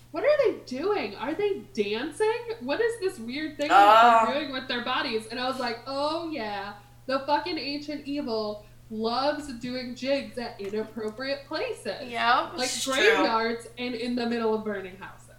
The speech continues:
Speaker 2: It's true.
Speaker 1: Classic ancient evil.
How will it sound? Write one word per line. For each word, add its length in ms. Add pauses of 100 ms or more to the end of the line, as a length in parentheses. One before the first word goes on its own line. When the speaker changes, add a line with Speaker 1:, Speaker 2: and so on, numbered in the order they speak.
(240)
Speaker 2:
It's 320
true. 440 (280)
Speaker 1:
Classic 640
ancient 320
evil. 400